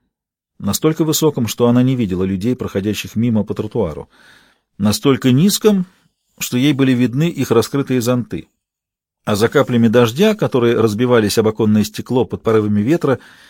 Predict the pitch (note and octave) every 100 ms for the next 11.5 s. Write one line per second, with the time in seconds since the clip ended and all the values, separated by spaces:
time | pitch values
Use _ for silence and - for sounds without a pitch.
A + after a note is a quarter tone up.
0 | - _ _ _ _ G#2 D#3+ E3 D#3 D#3
1 | C#3 B2+ C#3 D3 - - - - _ -
2 | C3 F3 D#3 D#3 D3 D3 D#3 C3+ A#2 C#3
3 | D3+ C#3 C3 _ - A2 B2 G#2 G#2 -
4 | A#2 F#2+ C3 A#2+ - _ _ _ - G2+
5 | F2+ B2 B2 F#2 F2+ A2 B2 A2+ G#2+ A2+
6 | G#2+ G#2+ A2 G#2 F#2+ B2+ D#3+ C3 G2+ G#2
7 | A#2 A2+ A2 - A2+ G2+ - F#2 D2+ -
8 | - _ _ _ _ _ _ _ _ _
9 | _ _ _ _ _ A#2+ A#2+ A3+ G#3+ E3
10 | C#3+ A#2+ B2 C#3+ F#3+ - C#3+ C3+ E3+ D3+
11 | B2+ A2+ C3 C#3+